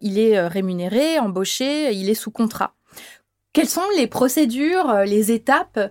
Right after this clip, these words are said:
pour pouvoir, euh, euh, l'aider d'une,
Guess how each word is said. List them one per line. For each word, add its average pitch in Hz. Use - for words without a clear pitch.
pour 302
pouvoir, 254
euh, 208
euh, 175
l'aider 226
d'une, 202